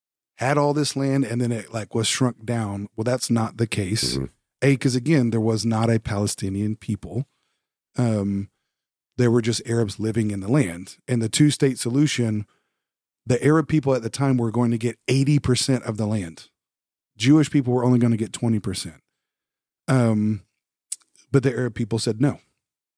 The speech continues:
Speaker 1: They didn't even want eighty percent, Jewish people having twenty percent. So then that starts fighting. And again, we're kind of, we're gonna breeze over some,
Speaker 2: <laughs>
Speaker 1: some things here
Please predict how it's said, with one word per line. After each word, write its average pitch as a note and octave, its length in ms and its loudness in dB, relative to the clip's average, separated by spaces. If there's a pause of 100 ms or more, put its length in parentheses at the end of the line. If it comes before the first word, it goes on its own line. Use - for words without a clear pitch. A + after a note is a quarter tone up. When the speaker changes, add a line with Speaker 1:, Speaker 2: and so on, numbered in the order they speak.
(140)
Speaker 1:
They A#2+ 160 2
didn't C3 160 2
even A#2 180 2
want G#2+ 180 -2 (140)
eighty A#2+ 220 0
percent, F2+ 400 -6 (460)
Jewish A#2 500 0
people G#2+ 240 -2
having G2+ 240 -2
twenty G#2+ 260 -4
percent. F#2 380 -8 (500)
So C3+ 140 2
then C#3 160 4
that B2+ 160 -2
starts A2+ 360 -2
fighting. E2 460 -10 (100)
And B2 120 2
again, C3 180 4
we're C3 140 0
kind C#3 200 0
of, G#2+ 280 -8 (760)
we're C3 80 2
gonna C3+ 140 2
breeze B2+ 340 2
over B2+ 320 2
some, B2 200 0
Speaker 2:
<laughs> A#2+ 200 4
Speaker 1:
some B2+ 240 2
things C3 440 0
here G#2 340 -4